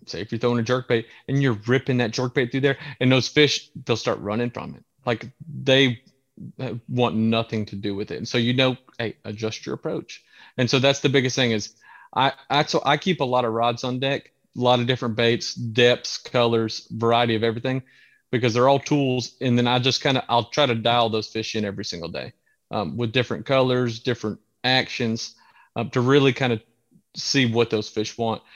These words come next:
And sometimes you could be fishing the same body of water for a week, seven days in a row, and they will bite something different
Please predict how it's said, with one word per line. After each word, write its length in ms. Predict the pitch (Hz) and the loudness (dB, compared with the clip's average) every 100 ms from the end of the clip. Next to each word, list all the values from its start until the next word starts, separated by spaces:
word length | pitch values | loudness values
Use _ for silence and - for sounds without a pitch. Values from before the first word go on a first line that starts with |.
| - 117 | -6 -2
And 120 | 113 | 2
sometimes 360 | 160 190 131 | 2 2 2
you 80 | 143 | 2
could 140 | 185 139 | 0 0
be 80 | 131 | 0
fishing 280 | 143 - 110 | 0 0 -2
the 60 | |
same 600 | - - 131 135 131 127 - | -2 -2 2 2 0 -4 0
body 240 | 123 123 | 2 4
of 80 | 120 | 2
water 260 | 117 110 - | 0 -2 -4
for 140 | 120 110 | -2 0
a 80 | 104 | -2
week, 720 | 107 110 113 127 113 - - _ | -6 -4 0 0 0 -6 -20 _
seven 360 | - 139 143 147 | 0 2 4 4
days 220 | 147 143 | 4 4
in 60 | 143 | 0
a 40 | |
row, 240 | 117 107 - _ | 0 -2 -6 _
and 120 | 123 127 | 0 4
they 80 | |
will 120 | 131 120 | 4 4
bite 240 | 120 113 | 2 2
something 300 | 123 110 107 | -2 -4 -2
different 320 | 107 - 101 | -4 -4 -10